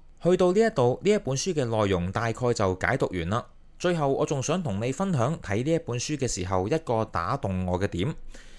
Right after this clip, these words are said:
喺呢一本書嘅字裏行間，你能夠感受到作者一種好濃烈嘅情緒，就係樂觀。海文海利自己都承認，佢可能算係一個少數派，因為大多數人面對洶湧而來嘅科技浪潮，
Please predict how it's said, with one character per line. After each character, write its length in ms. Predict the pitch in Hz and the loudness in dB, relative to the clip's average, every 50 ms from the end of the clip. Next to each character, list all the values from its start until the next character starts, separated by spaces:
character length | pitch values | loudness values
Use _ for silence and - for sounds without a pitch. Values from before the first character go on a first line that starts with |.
| - - - | -20 -6 -2
喺 100 | 120 135 | 2 4
呢 80 | 202 | 4
一 60 | 240 233 233 | 4 4 4
本 100 | 175 180 | 0 -2
書 160 | 170 - 220 | 0 0 -2
嘅 160 | 190 185 160 147 | 0 0 -2 -2
字 180 | - - 139 | -2 -2 -2
裏 220 | 127 117 123 147 151 | 0 2 2 2 2
行 220 | 120 104 95 113 | 2 0 0 2
間， 220 | 156 185 202 175 - - - | 2 2 2 0 -2 -4 0
你 100 | - 160 | 2 2
能 240 | 170 123 101 104 110 | 2 2 2 0 0
夠 180 | 143 156 156 139 | 0 0 0 0
感 220 | - 143 180 202 | 0 -2 -2 0
受 120 | - 127 | -2 -2
到 200 | 113 123 143 170 | 0 0 0 0
作 180 | 170 - 156 131 | 0 0 -2 -2
者 160 | 120 - 110 | 0 0 0
一 100 | 127 170 170 | 2 2 2
種 220 | - 120 135 147 | 0 -2 -2 0
好 120 | 113 104 | 0 0
濃 340 | 135 165 156 104 87 87 95 | 2 4 2 2 2 2 0
烈 80 | 104 104 | 0 2
嘅 140 | - 123 117 | 2 0 0
情 240 | - - 85 85 | 2 0 0 0
緒， 260 | 87 - 95 101 113 113 - _ _ | 2 4 4 4 4 2 -4 _ _
就 120 | - 90 | 0 0
係 280 | 85 92 85 82 82 85 | 2 2 0 0 0 0
樂 220 | 87 87 82 - - - | 2 2 2 2 0 0
觀。 260 | 143 147 151 151 151 - _ _ _ _ _ | 0 2 2 2 -2 -6 _ _ _ _ _
海 140 | _ - 135 185 233 | _ 0 0 2 2
文 260 | 226 160 117 110 107 | 2 2 0 0 0
海 140 | 120 160 190 | 0 2 4
利 180 | 170 139 127 | 4 4 2
自 220 | 110 - - 120 110 | 2 0 -2 -2 0
己 100 | - 127 | 0 0
都 140 | 135 135 - | 0 0 0
承 160 | - - 87 90 98 | 0 0 0 0 0
認， 220 | 110 110 110 101 - - _ _ | 0 0 0 -2 -6 -12 _ _
佢 120 | - 135 113 | -4 -4 0
可 180 | 101 120 160 | 2 2 2
能 180 | 160 113 92 95 | 2 0 -2 -2
算 160 | - 131 127 117 | -2 -4 -2 -2
係 180 | 113 101 127 | 0 0 0
一 40 | 156 151 | -2 -2
個 180 | - 123 117 | 0 0 0
少 220 | 110 - 104 127 135 | 2 2 0 0 2
數 180 | - 127 107 | 2 2 2
派， 340 | 107 110 110 107 104 104 - - - - - _ _ | 2 2 0 0 0 0 -2 -8 -18 -20 -20 _ _
因 120 | 170 180 | 0 2
為 220 | 170 143 131 131 131 | 2 2 2 2 0
大 260 | - 127 120 123 131 | 0 -2 -2 -2 0
多 160 | - 175 180 | 2 0 0
數 160 | 170 160 143 | 2 0 0
人 300 | 127 110 98 98 98 95 - | 2 2 2 2 0 -4 -4
面 220 | 104 123 123 123 | -4 -4 -4 0
對 200 | 131 135 131 135 123 | 0 0 0 0 0
洶 240 | 151 196 196 196 | 0 0 2 2
湧 80 | 170 120 | 2 2
而 380 | 131 160 151 104 90 85 90 90 | 0 0 -2 -2 -2 -2 0 -2
來 60 | 90 | 0
嘅 140 | 90 117 113 | 0 0 0
科 260 | - 160 160 160 143 | 2 2 2 2 2
技 160 | 127 110 107 | 2 0 2
浪 220 | 104 107 101 104 | 2 2 0 0
潮， 260 | 101 - 98 87 87 | -2 0 0 0 0